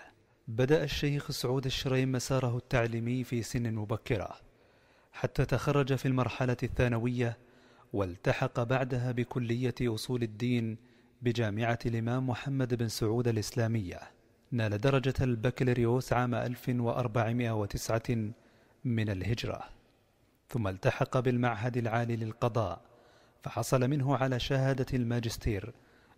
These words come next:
عام ألف وأربعمائة وثلاثة عشر، وليتوج بعد ذلك مساره الدراسي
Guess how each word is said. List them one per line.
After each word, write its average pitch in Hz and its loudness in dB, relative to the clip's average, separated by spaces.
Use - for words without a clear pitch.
عام 95 0
ألف 123 -4
وأربعمائة 123 2
وثلاثة 117 0
عشر، 110 0
وليتوج 120 0
بعد 117 2
ذلك 123 0
مساره 120 0
الدراسي 120 -2